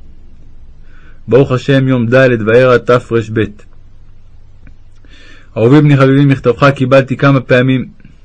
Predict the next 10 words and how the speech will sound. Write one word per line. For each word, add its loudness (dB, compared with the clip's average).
והנה 0
היה 2
לי 0
לנחת -2
מה -6
שקרבתם -2
את -8
העני 0
האורח 2
מרחוק. -4